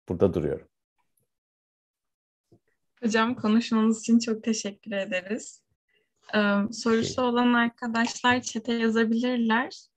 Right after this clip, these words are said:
Speaker 1: Ya da katkısı
Speaker 2: Ee,
Speaker 1: olan söz de alabilirler. Bence chat'e kimse zaten yazmamış vaziyette şimdi.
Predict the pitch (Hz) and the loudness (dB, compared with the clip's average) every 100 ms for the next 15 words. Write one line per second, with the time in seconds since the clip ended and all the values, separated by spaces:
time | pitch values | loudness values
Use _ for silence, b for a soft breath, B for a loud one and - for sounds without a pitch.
0 | _ 170 143 147 147 120 107 104 143 147 | _ 0 6 6 8 6 6 4 6 6
1 | 220 - - - 113 95 92 92 107 170 | 4 2 4 8 10 8 6 2 2 2
2 | 143 135 131 123 131 - - 127 - 156 | 4 2 0 0 0 0 -6 -8 0 2
3 | 123 117 117 202 185 117 78 65 - - | 6 6 4 0 4 4 2 -6 -10 -10
4 | - - - _ - - 214 220 | -10 -10 -12 _ -18 -10 -8 -8